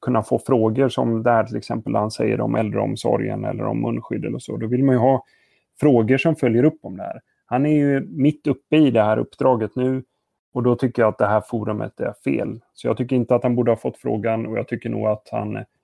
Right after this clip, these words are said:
borde ha tackat nej, även om jag förstår att man tar, eh, chansen. Sen är det, jag håller med att det är säkert en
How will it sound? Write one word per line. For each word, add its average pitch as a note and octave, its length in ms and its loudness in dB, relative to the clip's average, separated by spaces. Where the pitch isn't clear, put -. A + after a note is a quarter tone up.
borde A2+ 220 4
ha G#2 80 6
tackat A2 360 -2
nej, A#2+ 320 4
även G#2+ 200 2
om G#2+ 100 -2
jag G#2 140 -6
förstår A#2+ 400 2
att - 120 -6
man G#2+ 240 -4
tar, G2+ 280 4
eh, G#2 280 -4
chansen. A2+ 520 -2
Sen A#2+ 240 2
är D#3+ 120 2
det, F3 220 -4
jag B2 220 2
håller A#2+ 180 4
med C#3 300 4
att F3 180 -2
det B2 160 0
är C#3 100 2
säkert B2+ 340 -2
en A#2 380 0